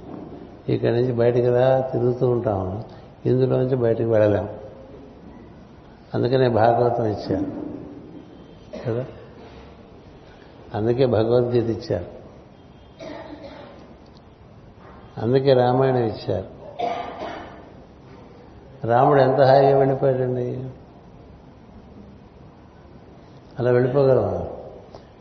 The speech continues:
వెళ్ళిపోదాం అనుకున్నవాడు కూడా వెళ్ళలేడు, ఎందుకంటే ఎట్లా వెళ్ళాలో తెలియదు. ఇప్పుడు మన ఇక్కడి నుంచి వెళ్ళిపోదాం అనుకుంటే మనకి ఎట్లా వెళ్ళాలో తెలియకపోతే ఎలా?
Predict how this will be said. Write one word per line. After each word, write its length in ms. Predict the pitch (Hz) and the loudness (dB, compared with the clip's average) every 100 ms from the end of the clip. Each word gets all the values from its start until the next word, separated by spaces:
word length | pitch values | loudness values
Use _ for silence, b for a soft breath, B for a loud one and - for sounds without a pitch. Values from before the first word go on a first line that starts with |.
| - | -4
వెళ్ళిపోదాం 680 | 113 123 131 147 143 143 143 | 0 0 2 2 4 4 4
అనుకున్నవాడు 680 | 143 143 143 139 139 139 139 | 4 2 0 0 2 2 2
కూడా 160 | 143 | 4
వెళ్ళలేడు, 520 | 147 120 139 143 139 | 4 4 2 2 2
ఎందుకంటే 400 | 135 135 131 139 | 2 0 0 2
ఎట్లా 200 | 131 147 | 2 4
వెళ్ళాలో 360 | 147 143 143 131 | 4 6 6 4
తెలియదు. 320 | 117 110 85 - - - - - - - - - - - - - - - - - - - - - - - 349 359 359 - - - - - - - - - - - - - | 4 2 0 -6 -16 -18 -20 -20 -20 -20 -20 -20 -20 -20 -20 -20 -20 -20 -20 -20 -20 -20 -20 -20 -20 -16 -14 -14 -16 -18 -20 -20 -20 -20 -20 -20 -20 -20 -20 -20 -20 -12
ఇప్పుడు 160 | 110 | -6
మన 140 | 92 98 | -4 -4
ఇక్కడి 200 | 98 127 | 0 2
నుంచి 120 | 143 | 4
వెళ్ళిపోదాం 460 | 127 135 151 151 | 4 4 4 6
అనుకుంటే 280 | 147 143 143 | 6 4 4
మనకి 260 | 139 131 120 | 2 2 0
ఎట్లా 220 | 120 139 | 2 6
వెళ్ళాలో 380 | 147 147 147 147 | 8 10 10 8
తెలియకపోతే 560 | 147 139 143 143 139 | 8 6 2 2 2
ఎలా? 460 | 131 135 151 - - | 4 4 2 2 -4